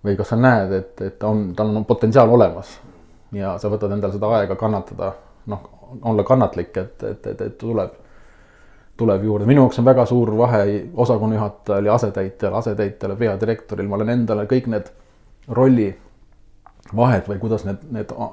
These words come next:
nendel ametipositsioonidel olevad inimesed peavad nagu eristuma üksteisest väga selgeks teinud ja, ja, ja alati tekib see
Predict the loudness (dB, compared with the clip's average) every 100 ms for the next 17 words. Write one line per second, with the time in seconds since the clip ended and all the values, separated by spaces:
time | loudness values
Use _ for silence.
0 | -6 -2 2 4 4 2 0 -2 -2 0
1 | 0 0 -4 -8 -20 -20 -20 -2 2 2
2 | 4 2 2 -4 -4 -4 -4 0 4 4
3 | 4 0 -4 -4 -4 -8 -8 -18 -20 -20
4 | -20 -20 -8 -6 2 2 2 -2 -8 -10
5 | -10 -8 -8 -8 -10 -12 -14 -20 -20 -20
6 | -20 -2 2 2 2 -4 -4 -6 -6 -4